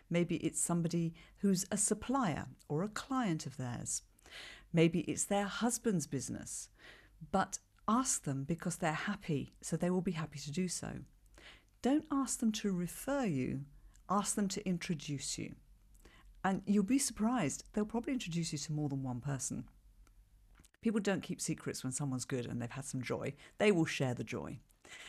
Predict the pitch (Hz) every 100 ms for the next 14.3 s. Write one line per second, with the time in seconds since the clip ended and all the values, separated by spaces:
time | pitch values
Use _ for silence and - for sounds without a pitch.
0 | - 160 - 160 165 - - - _ _
1 | - - 320 - 180 127 123 139 135 214
2 | 285 - _ _ _ _ _ - - _
3 | 220 - - - - 277 262 - - 226
4 | 294 - 254 220 185 180 175 - - 156
5 | - - 135 131 - - 135 123 123 -
6 | - - - - - - 185 208 277 247
7 | - 180 170 - 160 156 165 151 151 143
8 | 139 135 131 131 143 135 - 165 170 165
9 | - 143 139 139 143 156 143 - 131 120
10 | - 131 127 - - 170 160 175 214 147
11 | 113 - - 143 - 127 - - - -
12 | 143 _ - - - _ 151 151 - -
13 | 160 - 240 - - 131 120 - 170 247
14 | 170 131